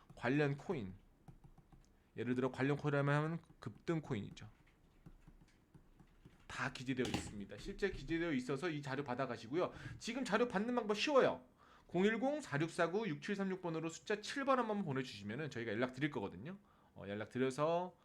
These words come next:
저희가 소통방도 안내 드리고 도와드릴 겁니다. 소통방 보시면은 여기,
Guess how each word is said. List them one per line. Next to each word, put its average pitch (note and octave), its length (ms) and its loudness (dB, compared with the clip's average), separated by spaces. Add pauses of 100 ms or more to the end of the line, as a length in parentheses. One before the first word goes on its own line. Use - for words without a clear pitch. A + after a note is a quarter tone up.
저희가 G2+ 220 -6
소통방도 F#3+ 500 0
안내 A#2 200 0
드리고 G2+ 400 -6
도와드릴 A#2 380 -2
겁니다. F#2+ 340 -10
소통방 F#3 380 -6
보시면은 C3 580 -4 (1600)
여기, G2+ 320 -8